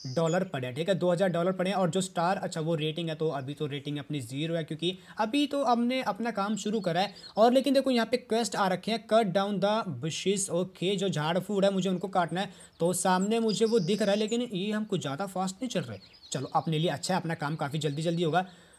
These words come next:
तो ठीक है, इसको मुझे कैसे काटना है? ओके, अच्छा, ये बड़ी वाली जो कैंची है, इसको मुझे निकालना है और ऐसे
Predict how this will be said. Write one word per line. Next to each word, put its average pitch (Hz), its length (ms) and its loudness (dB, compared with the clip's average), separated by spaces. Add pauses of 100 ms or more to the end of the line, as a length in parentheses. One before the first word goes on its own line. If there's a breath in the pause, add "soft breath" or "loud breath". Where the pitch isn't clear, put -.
(120)
तो 196 80 -2
ठीक 190 200 -2
है, 196 60 0
इसको 190 180 -6
मुझे 190 160 -2
कैसे 180 260 -4
काटना 170 320 -2
है? 175 100 -2
ओके, 180 300 0 (320 loud breath)
अच्छा, 175 160 -2
ये 214 140 6
बड़ी 202 240 6
वाली 233 160 4
जो 247 100 4
कैंची 202 440 0
है, 247 120 2 (180)
इसको 190 200 -2
मुझे 226 180 2
निकालना 202 400 2
है 190 60 2
और 185 120 2
ऐसे 180 220 -2